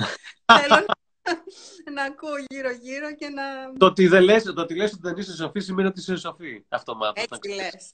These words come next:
Speaker 1: Έτσι είναι. Όχι, έτσι λέω. Έτσι είναι. Όποιος καταλαβαίνει ότι δεν
Speaker 2: Γι'
Speaker 1: έχει
Speaker 2: αυτό το
Speaker 1: καμία
Speaker 2: είπα.
Speaker 1: σοφία, είναι υπερβολικά σοφός. Και ξέρει τι σημαίνει η, η σοφία και πώς την αντιλαμβάνεται.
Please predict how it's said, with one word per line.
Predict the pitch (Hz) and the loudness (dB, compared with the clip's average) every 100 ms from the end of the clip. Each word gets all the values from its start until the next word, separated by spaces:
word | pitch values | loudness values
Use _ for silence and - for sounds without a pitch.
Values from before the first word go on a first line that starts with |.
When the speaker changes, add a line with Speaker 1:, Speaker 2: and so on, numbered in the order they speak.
| _ | _
Speaker 1:
Έτσι | 214 277 - | 0 0 -2
είναι. | 110 98 95 _ _ _ | -6 -6 -14 _ _ _
Όχι, | 143 143 | -10 -8
έτσι | - - 120 | -10 -8 -4
λέω. | 107 123 | -4 -2
Έτσι | 151 - | -4 -4
είναι. | 156 110 | -6 -6
Όποιος | 139 160 185 | -4 -2 -2
καταλαβαίνει | 165 147 139 156 170 | -2 2 4 4 0
ότι | 151 | -2
δεν | 135 147 | -2 0
Speaker 2:
Γι' | |
Speaker 1:
έχει | 156 | 0
Speaker 2:
αυτό | 233 - | 2 2
το | 294 | 4
Speaker 1:
καμία | 269 233 | 4 0
Speaker 2:
είπα. | 208 | -4
Speaker 1:
σοφία, | 247 135 175 - - - 302 | 0 2 2 0 -12 -10 -2
είναι | 160 | 6
υπερβολικά | 190 175 165 156 175 | 6 6 0 0 -2
σοφός. | 170 - 139 104 _ _ _ _ _ | -2 -4 -4 -4 _ _ _ _ _
Και | - | -12
ξέρει | - - 165 | -6 2 2
τι | 160 147 | 2 -6
σημαίνει | 151 147 143 147 139 - | -4 -2 -2 -2 -4 -6
η, | 120 151 | 0 2
η | |
σοφία | - 135 - 139 | 4 0 4 4
και | - | 4
πώς | 110 131 | 0 0
την | 135 | 0
αντιλαμβάνεται. | 117 120 117 123 101 - - | -2 -4 0 -2 -4 -14 -20